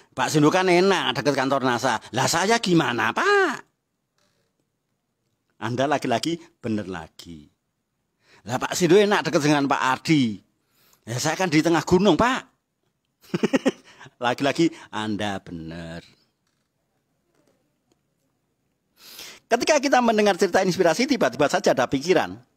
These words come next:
"Kalau situasi kita itu memang beda, Pak. Zamannya beda, Pak." <laughs> Hati-hati, kita mulai menyalahkan keadaan.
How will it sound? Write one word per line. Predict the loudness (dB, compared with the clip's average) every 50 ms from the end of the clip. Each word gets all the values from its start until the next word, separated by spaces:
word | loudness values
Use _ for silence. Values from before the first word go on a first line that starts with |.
| _ _ _ _ _ _ _ _ -2
"Kalau | 0 0 2 0
situasi | 0 -2 -4 -2 0 0 0 0 -2 -4 -2
kita | 0 0 0 0 -2
itu | -4 -6 -4 -2
memang | 0 0 0 -2
beda, | -2 -4 -4 -4 -2 -2 -2 -2
Pak. | -2 -6 -8 -10 -14 _ -16
Zamannya | -14 -12 -10 -10 -8 -6 -4 -2 0 0 0 0 0
beda, | -2 -6 -8 -8 -6 -6 -6 -6 -6
Pak." | -6 -6 -6 -4 -4 -6 -6 -8 -10 -14 -18 -18 -6 -4 -2 0 0 0 0 0 0
<laughs> | 0 0 -4 -6 -8 -16 -20 -20 -18 -20 -10 -4 -2
Hati-hati, | 0 2 4 4 4 2 2 0 0 0 -4 -8 -8 -4
kita | -2 0 2 2 2
mulai | 4 4 4 4 4 2
menyalahkan | 2 2 4 2 2 2 0 0 -2 -2 -2 0
keadaan. | 0 0 0 0 0 0 0 -2 -4 -6 -10 -16